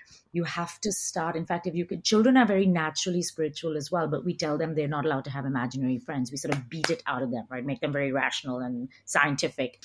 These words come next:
But if you can start playing with that, like, I'll tell you, my twelve-year-old, her name is Kimaya, but she al-, she refers to herself as Luna sometimes 'cause she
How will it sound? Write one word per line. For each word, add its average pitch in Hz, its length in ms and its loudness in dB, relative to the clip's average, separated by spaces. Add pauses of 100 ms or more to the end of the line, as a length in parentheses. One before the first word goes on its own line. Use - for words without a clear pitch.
(100)
But 220 100 6
if 226 100 4
you 240 100 4
can 240 140 4
start 240 280 0 (100)
playing 175 540 0
with 131 180 -4
that, 117 180 -10
like, 160 160 -6
I'll 180 100 -2
tell 202 120 -4
you, 185 100 0
my 165 200 -2
twelve-year-old, 151 840 -4 (880)
her 208 80 6
name 214 140 8
is 240 100 4
Kimaya, 147 560 0 (400)
but 196 100 0
she 226 220 4
al-, 208 160 4
she 208 160 0
refers 202 420 2
to 220 100 2
herself 185 400 2
as 156 120 0
Luna 165 460 4
sometimes 127 640 -6
'cause 208 180 -6
she - 180 -2